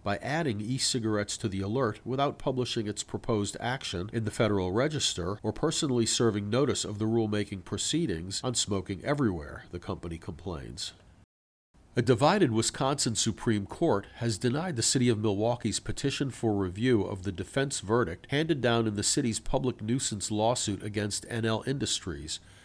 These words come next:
the former maker of lead paint and pigment. In a one-page order that gave no further explanation,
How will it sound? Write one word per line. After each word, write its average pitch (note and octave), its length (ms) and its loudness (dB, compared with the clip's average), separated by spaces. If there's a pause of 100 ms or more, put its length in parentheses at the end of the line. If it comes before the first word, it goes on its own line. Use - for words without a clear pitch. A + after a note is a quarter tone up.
(140)
the - 80 -8
former C3+ 380 2
maker G#2+ 360 0
of G2 200 -4
lead G#2 240 -2
paint F#2 320 -4
and F2+ 220 -12
pigment. E2+ 440 -6 (800)
In A2+ 100 0
a A#2 60 6
one-page D#3 600 4
order G2+ 520 2
that A2+ 200 -4
gave G#2+ 220 0
no A#2 160 2
further G2+ 360 0
explanation, G2 800 -2